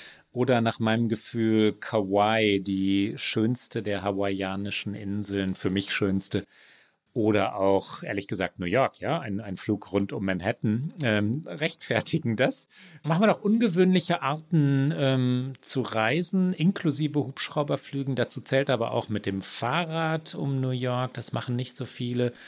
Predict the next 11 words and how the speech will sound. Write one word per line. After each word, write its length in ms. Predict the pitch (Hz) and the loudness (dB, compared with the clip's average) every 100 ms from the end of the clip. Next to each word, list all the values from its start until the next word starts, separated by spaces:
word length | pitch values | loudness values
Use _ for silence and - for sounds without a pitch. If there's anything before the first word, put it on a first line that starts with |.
| - - | -16 2
Rund 200 | 175 180 | 2 2
um 80 | 139 | 0
New 80 | |
York 260 | 127 127 - | 4 4 2
mit 140 | 110 | -4
dem 100 | 110 | -6
Fahrrad 880 | 107 117 123 131 135 131 135 - - | -4 -4 -4 -2 -2 -2 -4 -8 -10
oder 1160 | - 104 104 104 104 104 104 104 104 107 101 104 | -8 -4 -4 -4 -2 -2 0 0 0 0 -2 -4
mit 340 | 98 95 - 98 | -4 -6 -8 -4
dem 440 | 98 98 95 104 | -4 -4 -6 -6
Schiff, 760 | - - - 104 - - - | -4 -4 0 -2 -2 -10 -12